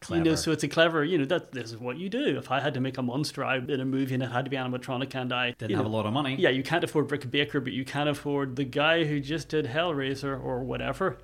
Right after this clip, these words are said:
Speaker 2: You would
Speaker 1: Yes.
Speaker 2: go, make it bioorganic, you know, uh,
Speaker 1: Of course.
Speaker 2: me-, you know, make it a sort of bioorganic machine that's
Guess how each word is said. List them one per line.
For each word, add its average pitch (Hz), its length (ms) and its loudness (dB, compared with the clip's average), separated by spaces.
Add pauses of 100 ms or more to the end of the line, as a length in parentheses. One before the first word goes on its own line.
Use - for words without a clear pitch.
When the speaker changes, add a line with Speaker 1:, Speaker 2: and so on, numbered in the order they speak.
(140)
Speaker 2:
You - 160 -2
would - 60 2
Speaker 1:
Yes. - 80 -2
Speaker 2:
go, 156 220 4 (460)
make 113 380 -10
it 143 220 -4
bioorganic, 190 1040 -2 (160)
you 170 140 2
know, 127 240 -4 (180)
uh, - 40 -10
Speaker 1:
Of 127 260 -6
course. 113 260 -4
Speaker 2:
me-, 131 80 -4 (180)
you 175 120 0
know, 139 40 4
make 160 200 0
it 147 60 2
a 139 40 0
sort 143 140 -2
of 127 80 -4
bioorganic 143 560 0
machine 135 520 0
that's - 380 -10